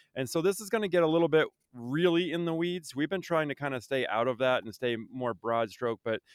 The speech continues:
just gonna kinda walk through some stuff and then see, see where it takes us. Uh, and then, and we'll go from there. So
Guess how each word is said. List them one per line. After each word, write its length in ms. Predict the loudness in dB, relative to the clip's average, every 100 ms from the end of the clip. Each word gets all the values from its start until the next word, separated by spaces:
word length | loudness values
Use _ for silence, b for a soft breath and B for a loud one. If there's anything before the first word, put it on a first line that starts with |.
| B B
just 200 | -4 -2
gonna 160 | -2 -2
kinda 200 | 0 0
walk 280 | 2 2 0
through 220 | -2 -4
some 180 | -4 -10
stuff 340 | -4 -2 -2
and 140 | -4 -4
then 240 | -4 -6
see, 220 | -8 -4 -4 -4
see 200 | -4 -2
where 200 | 2 2
it 80 | 0
takes 320 | -2 -2 0
us. 320 | 0 0 -8 b b b _
Uh, 480 | -6 -4 -4 -4 -6
and 160 | -6 -4
then, 220 | -4 -4
and 160 | -4 -4
we'll 100 | -4
go 120 | -4
from 160 | -4 -4
there. 260 | -4 -6 -10
So 420 | -10 -2 -2 -2